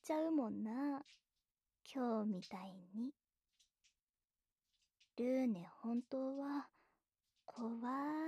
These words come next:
い天使なんだぞ。ふん？<laughs>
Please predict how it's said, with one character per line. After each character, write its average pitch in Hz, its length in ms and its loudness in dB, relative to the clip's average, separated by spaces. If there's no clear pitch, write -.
い 330 180 0
天 269 260 4
使 247 200 -2
な 208 180 -2
ん 190 80 -8
だ 170 160 -10
ぞ。 - 120 -16
ふ - 200 -10
ん？ 208 520 -2
<laughs> - 640 -6